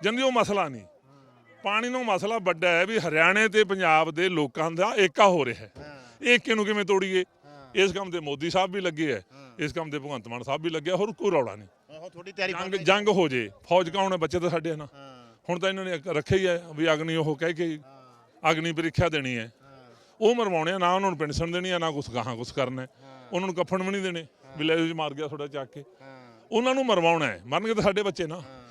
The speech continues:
Speaker 1: ਇਹਨਾਂ ਦਾ ਅਫਸਰਾਂ ਦਾ, ਕਿਸੇ ਸਿਆਸਤਦਾਨ ਦਾ ਬੱਚਾ ਹੋ ਮੂਹਰੇ ਲੜੂਗਾ?
Speaker 2: ਹਾਂ।
Speaker 1: ਕੋਈ ਨਹੀਂ ਹੈਗਾ।
Speaker 2: ਹਾਂ।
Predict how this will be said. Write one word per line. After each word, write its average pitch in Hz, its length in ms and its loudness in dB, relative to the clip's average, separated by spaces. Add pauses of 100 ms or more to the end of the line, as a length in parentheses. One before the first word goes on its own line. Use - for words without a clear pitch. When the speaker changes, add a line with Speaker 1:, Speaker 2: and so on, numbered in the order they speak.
(140)
Speaker 1:
ਇਹਨਾਂ 202 160 -6
ਦਾ 190 120 2
ਅਫਸਰਾਂ 180 320 -2
ਦਾ, 170 240 0
ਕਿਸੇ 175 300 -4
ਸਿਆਸਤਦਾਨ 160 440 0
ਦਾ 170 80 -4
ਬੱਚਾ 165 220 -2
ਹੋ 190 160 0
ਮੂਹਰੇ 226 180 0
ਲੜੂਗਾ? 196 360 -2
Speaker 2:
ਹਾਂ। - 440 -16
Speaker 1:
ਕੋਈ 220 220 4
ਨਹੀਂ 147 140 -2
ਹੈਗਾ। 117 240 -6
Speaker 2:
ਹਾਂ। - 400 -20